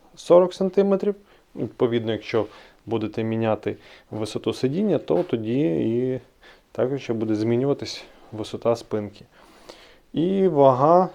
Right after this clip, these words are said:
вісімнадцять кілограмів. Витримує навантаження сто двадцять п'ять кілограмів. А, візок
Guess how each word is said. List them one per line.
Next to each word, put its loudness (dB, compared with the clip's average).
вісімнадцять -2
кілограмів. -2
Витримує 2
навантаження 2
сто 0
двадцять -2
п'ять -2
кілограмів. -6
А, 0
візок 4